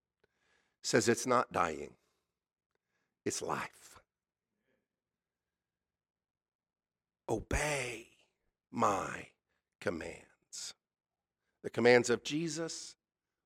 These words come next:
will make us fruitful, and they will make us joyful. Let's pray.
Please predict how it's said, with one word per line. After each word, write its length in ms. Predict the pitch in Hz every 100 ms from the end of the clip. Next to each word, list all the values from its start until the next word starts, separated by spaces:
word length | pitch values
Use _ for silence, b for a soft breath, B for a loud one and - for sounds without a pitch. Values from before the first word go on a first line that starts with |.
| -
will 140 | 107
make 280 | 107 113 -
us 200 | 101 -
fruitful, 840 | - 240 247 226 - - - - _ _ _ _ _ _ _ _ _ _ _ _ _ -
and 800 | 151 151 123 90 - - - - _ _ _ _ _ _ _
they 140 | - 107
will 140 | 92
make 280 | 92 92 -
us 160 | 85 -
joyful. 480 | - - - - _ _ _ _ _ _ _ _ _ _ _ _ _ _ _ -
Let's 160 | 143
pray. 360 | - - 73 -